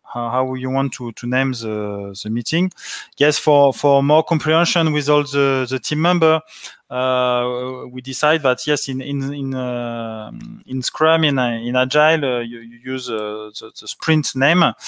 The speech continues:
but it's more common in, uh, in our construction industry to, to speak about the meeting. But you can use it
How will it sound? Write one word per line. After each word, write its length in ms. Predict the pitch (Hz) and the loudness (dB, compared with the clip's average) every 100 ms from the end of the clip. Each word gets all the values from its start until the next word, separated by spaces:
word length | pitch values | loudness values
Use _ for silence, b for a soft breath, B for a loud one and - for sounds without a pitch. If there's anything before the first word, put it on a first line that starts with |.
| B B | B B
but 260 | - 135 - | 0 0 0
it's 220 | 131 - | -2 0
more 180 | 139 151 | 4 2
common 540 | - 156 156 160 147 123 | 4 2 4 2 0 -4
in, 180 | 127 127 | -8 -4
uh, 640 | 120 117 113 110 107 104 113 | -4 -2 -4 -4 -6 -8 -8
in 100 | 117 | -6
our 260 | 113 117 | -4 -6
construction 460 | 113 117 - - 127 | -8 -10 -8 -6 -4
industry 420 | 127 139 - 139 | -4 -6 -6 -6
to, 300 | - 123 113 110 | -8 -12 -12 -16
to 120 | 113 | -18
speak 280 | - 120 117 | -16 -14 -12
about 260 | 107 110 - | -8 -8 -8
the 80 | 107 | -6
meeting. 400 | 113 131 131 101 | -2 0 0 -2
But 220 | 110 - | -6 -6
you 60 | 123 | -2
can 180 | 131 131 | 2 4
use 220 | 131 135 | 4 4
it 180 | 143 | 0